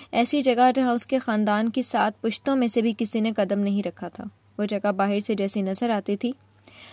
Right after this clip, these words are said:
अंदर से बिल्कुल मुख्तलिफ और साफ़ सुथरी थी। जैसे वो तकिए लगे हुए थे और सफ़ेद चादरें बिछी हुई थी। मर्दों की एक बहुत बड़ी तादाद वहाँ मौजूद थी।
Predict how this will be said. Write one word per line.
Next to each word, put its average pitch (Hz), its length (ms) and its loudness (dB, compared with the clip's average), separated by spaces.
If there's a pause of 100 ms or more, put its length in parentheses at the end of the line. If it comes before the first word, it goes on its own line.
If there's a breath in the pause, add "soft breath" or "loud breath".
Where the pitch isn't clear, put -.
अंदर 247 240 4
से 277 160 0
बिल्कुल 247 340 4
मुख्तलिफ 262 560 2
और 254 80 2
साफ़ 202 320 0
सुथरी - 380 -8
थी। - 180 -12 (1000)
जैसे 214 260 -2
वो 208 60 -2
तकिए 214 400 -4
लगे 202 280 -2
हुए 202 300 -2
थे 220 160 -2 (440 loud breath)
और 233 120 2
सफ़ेद 233 400 0
चादरें 208 480 0
बिछी 208 260 0
हुई 185 180 -2
थी। - 160 -14 (340)
मर्दों 196 340 0
की 208 120 -4
एक 202 140 -6
बहुत 202 180 0
बड़ी 196 240 0
तादाद 190 440 2
वहाँ 208 240 0
मौजूद 190 460 -2 (120)
थी। 175 100 -10